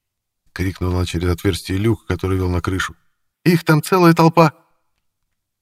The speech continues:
«Заходи в дом, мама!» — ответил Джейн. «Уже иду!» — сказала Радиант и, захлопнув люк, спустилась по лестнице на второй этаж.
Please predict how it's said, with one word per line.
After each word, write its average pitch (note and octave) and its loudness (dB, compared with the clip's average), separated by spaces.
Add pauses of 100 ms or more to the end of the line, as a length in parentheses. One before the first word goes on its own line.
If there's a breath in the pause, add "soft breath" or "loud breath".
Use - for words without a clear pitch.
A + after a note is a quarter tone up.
(260)
«Заходи E2+ 0
в G2 0
дом, G2+ 4
мама!» — D#2+ 0 (800)
ответил D#2+ -14
Джейн. D#2+ -4 (580)
«Уже F3 4
иду!» — C#3 0 (640)
сказала D#2+ -6
Радиант F2+ -2
и, E2 -10
захлопнув F2+ -4
люк, A2 -2
спустилась F#2+ -6
по - -6
лестнице F2+ -4
на E2+ -6
второй E2+ -2
этаж. E2+ -6